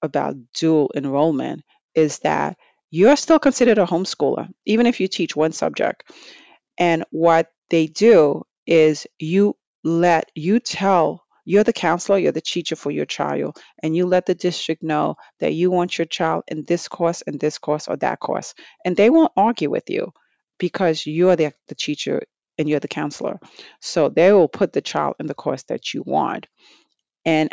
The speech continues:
at the same time, the parent could teach them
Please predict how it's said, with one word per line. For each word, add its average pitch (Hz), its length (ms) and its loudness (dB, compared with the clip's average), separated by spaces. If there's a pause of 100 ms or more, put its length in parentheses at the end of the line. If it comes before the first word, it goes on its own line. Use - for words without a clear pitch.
at 151 120 0
the 151 100 -2
same 175 340 -2
time, 156 600 -2 (720)
the 151 80 -2
parent - 600 -4
could - 160 -6
teach - 500 -6
them 151 320 -4